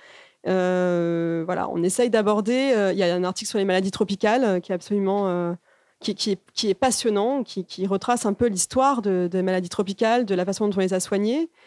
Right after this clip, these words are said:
Il y a, il y a un article de François-Michel Le Tourneau, qui est un géographe, qui, euh,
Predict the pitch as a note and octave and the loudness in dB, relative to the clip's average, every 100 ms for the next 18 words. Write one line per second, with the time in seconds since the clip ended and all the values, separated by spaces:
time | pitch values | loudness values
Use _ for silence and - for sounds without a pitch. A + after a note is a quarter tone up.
0 | _ - G3 F#3 F3+ E3+ F3 F3+ F#3 F3+ | _ 0 2 4 2 2 0 0 0 0
1 | F3+ F#3 F#3+ - A3 - G#3 F#3 F3+ F3+ | 0 0 -2 -6 -8 -4 0 2 2 0
2 | F3 - G3+ G#3+ G#3 F#3+ G#3 B3+ D4 A3 | 0 -2 0 0 2 0 2 0 0 0
3 | F#3 F#3 F#3+ F#3+ G#3 C4 D4 - - F#3+ | 0 2 2 2 2 0 0 -6 -6 0
4 | F#3 F3+ | 0 0